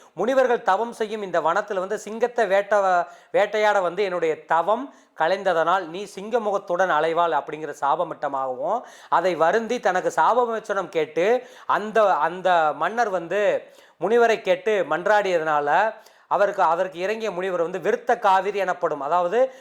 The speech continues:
வெற்றாற்றில நீராடி இங்க வந்து இந்த பெருமாளை வழிபாடு செய்யும்படி கூறினார். அரசனும் மனமுருகி வழிபாடு செய்தனால் மகிழ்ச்சி அடைந்த பெருமான் கருட வாகனத்தில் காட்சி அருளினார் அப்படிங்கிறதா இந்த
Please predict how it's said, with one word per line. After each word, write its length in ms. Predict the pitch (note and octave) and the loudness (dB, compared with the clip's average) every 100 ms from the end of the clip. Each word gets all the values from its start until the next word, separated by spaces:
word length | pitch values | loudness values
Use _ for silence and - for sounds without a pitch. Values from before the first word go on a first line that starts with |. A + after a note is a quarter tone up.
| - | -6
வெற்றாற்றில 640 | F3 F3 B3+ A#3+ A#3+ G#3 F3+ | -4 0 4 4 2 -4 -2
நீராடி 500 | F#3 G3+ F#3 F3+ A3+ | 0 2 2 0 -4
இங்க 240 | F3+ F3+ | -6 -4
வந்து 240 | F3 F#3+ | -4 -6
இந்த 140 | G#3 F#3 | -10 -2
பெருமாளை 420 | F3 G3 G#3+ G#3 | -2 0 0 0
வழிபாடு 400 | F3 F3 G3 F#3+ | -2 0 0 0
செய்யும்படி 340 | F3+ E3 D#3+ D#3 | -4 -8 -8 -10
கூறினார். 500 | D#3 D3 D3+ D3 - - - - | -10 -8 -4 -6 -6 -20 -18 -2
அரசனும் 600 | C#3 G#3+ G#3+ A3 B3 G3+ | 2 2 0 -4 -2 0
மனமுருகி 640 | E3 A3 G#3+ G3+ E3 A3+ | 0 0 -2 -4 -4 -4
வழிபாடு 460 | G3 F3+ G3+ G3+ F#3 | 0 0 2 0 0
செய்தனால் 580 | F3+ D#3+ D#3 F#3 A3+ - - | -4 -2 0 2 0 -6 -10
மகிழ்ச்சி 420 | - F#3 A3 - G#3 | -4 -4 -4 -2 0
அடைந்த 320 | F#3 F3 D#3 | 2 0 -2
பெருமான் 560 | D#3+ E3 E3 G3 C4 - - - | -2 -2 2 2 0 -8 -12 -2
கருட 320 | F3 A#3 C4 | 0 4 4
வாகனத்தில் 640 | A3 G#3 G3+ G3 F#3 G#3+ | 4 4 2 -2 -4 -8
காட்சி 500 | - F3 G3+ - G#3+ | 0 0 0 -4 -2
அருளினார் 500 | F3+ E3+ F3 D#3 F#3 | 0 0 -4 -2 0
அப்படிங்கிறதா 460 | F3+ D#3+ E3 D3+ E3+ | 0 -2 -6 -4 -2
இந்த 640 | G#3 E3+ F#3+ F#3 A3+ D#4 | -2 -4 -4 2 2 2